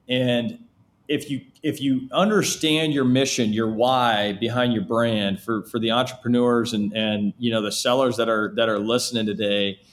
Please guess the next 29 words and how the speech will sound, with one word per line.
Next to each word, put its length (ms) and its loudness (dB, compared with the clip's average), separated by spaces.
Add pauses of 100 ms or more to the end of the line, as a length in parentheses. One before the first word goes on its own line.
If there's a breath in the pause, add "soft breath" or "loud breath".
(1600 soft breath)
you 240 2
just, 500 0
you 200 2
just 400 0
wanna 200 4
look 420 4
through 260 0
that 340 0
lens 640 2
as 240 0
your 100 2
decision 640 0
making. 440 -4 (540)
We 220 4
have 140 4
had 200 2
some 300 2
retailers, 560 4
let's 180 -2
just 200 -2
take 180 2 (100)
R 200 4
E 100 4
I 240 2
as 140 0
an 80 2
example. 680 -2 (480)
So 220 0
while 680 4